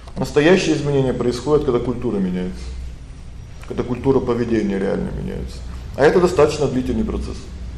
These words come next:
Достаточно длительный процесс. Но тенденция такова, что все хотят быстрых изменений. Быстрых изменений. Быстрых изменений. Один семинар, одна лекция, один сеанс.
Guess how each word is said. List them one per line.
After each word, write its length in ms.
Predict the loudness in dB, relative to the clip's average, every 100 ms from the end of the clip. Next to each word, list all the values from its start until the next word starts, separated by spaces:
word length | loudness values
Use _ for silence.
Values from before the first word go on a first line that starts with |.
| -10 -10 -12 -10 -8 -4
Достаточно 440 | -6 0 0 0 -2 -2
длительный 340 | -2 -2 -2 -2
процесс. 340 | -2 -2 -2 -2 -4 -6 -4 -4 -4 2
Но 600 | 8 10 10 6 0 -2 -4 -6 -6 0
тенденция 500 | 2 8 8 10 8
такова, 380 | 6 8 10 8
что 160 | 6 2
все 140 | 4
хотят 360 | 6 6 4 4
быстрых 300 | 0 0 -2
изменений. 460 | -2 -2 0 -2 -4 -8 -6 -6 -6 -8 -8 -8 -6 -4
Быстрых 320 | -4 -4 -4
изменений. 400 | 0 0 0 -2 -2 -2 -2 -2 -4 -4 -4 -4
Быстрых 320 | -2 -4 -4
изменений. 440 | -2 0 0 -2 -4 -6 -6 -6 2
Один 320 | 2 6 4
семинар, 600 | 4 2 4 8 8 8
одна 380 | 6 4 6 8
лекция, 500 | 10 8 6 6 6
один 260 | 6 2
сеанс. 380 | 2 4 4 2